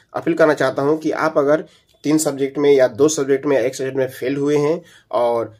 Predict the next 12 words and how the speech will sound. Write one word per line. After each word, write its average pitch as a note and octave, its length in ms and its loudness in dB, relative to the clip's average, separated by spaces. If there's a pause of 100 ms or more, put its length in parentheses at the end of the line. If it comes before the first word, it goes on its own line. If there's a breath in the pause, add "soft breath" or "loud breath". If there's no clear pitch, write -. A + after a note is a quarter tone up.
आपके - 260 -4
वन C#3 240 4
सेवेंटी C#3 420 0
मार्क्स C3 300 0
से C#3 320 -2 (160)
ज़्यादा A2 340 -4
हैं, D#3 340 -4
आप D#3+ 320 0
कंपार्टमेंटल C#3+ 560 0
एग्जाम D3 260 2
के D3 120 -2
लिए D#3+ 280 0